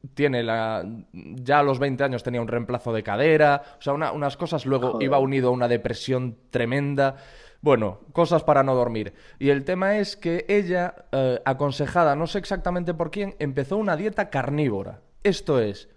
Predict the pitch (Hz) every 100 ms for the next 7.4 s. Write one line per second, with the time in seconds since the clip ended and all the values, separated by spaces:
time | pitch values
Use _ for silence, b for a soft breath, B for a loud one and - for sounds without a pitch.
0 | - - - 139 208 208 - 147 156 202
1 | 170 139 226 220 180 - 135 135 190 175
2 | 127 113 135 107 104 101 120 110 135 151
3 | 160 135 131 123 139 143 139 135 139 139
4 | 139 - 120 123 147 160 - - 127 123
5 | 123 120 127 160 165 135 151 151 156 143
6 | - 135 131 123 156 160 151 147 127 120
7 | 110 117 104 90